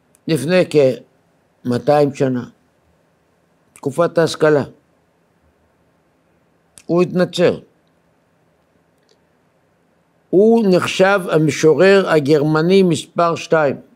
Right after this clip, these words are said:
אחרי המשורר הלאומי גתה. גאון ועילוי היה.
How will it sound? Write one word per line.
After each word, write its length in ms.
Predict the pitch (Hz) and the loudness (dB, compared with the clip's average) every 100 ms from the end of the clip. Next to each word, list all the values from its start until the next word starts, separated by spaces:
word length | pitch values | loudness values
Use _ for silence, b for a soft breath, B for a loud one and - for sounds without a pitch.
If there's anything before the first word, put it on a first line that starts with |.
| _ _ _ _ _ _ _ _ _ _ _ _ | _ _ _ _ _ _ _ _ _ _ _ _
אחרי 400 | 123 127 156 185 | -8 -4 0 2
המשורר 540 | 170 156 147 135 170 | 2 -2 -4 0 2
הלאומי 460 | 156 151 147 156 165 | 2 0 0 0 0
גתה. 380 | 127 170 165 98 82 _ _ _ _ _ _ _ _ _ _ 123 | 2 2 0 -6 -10 _ _ _ _ _ _ _ _ _ _ -4
גאון 480 | 151 170 202 202 | 0 2 2 0
ועילוי 380 | 175 165 170 170 | -2 0 0 0
היה. 200 | 123 101 | 0 -2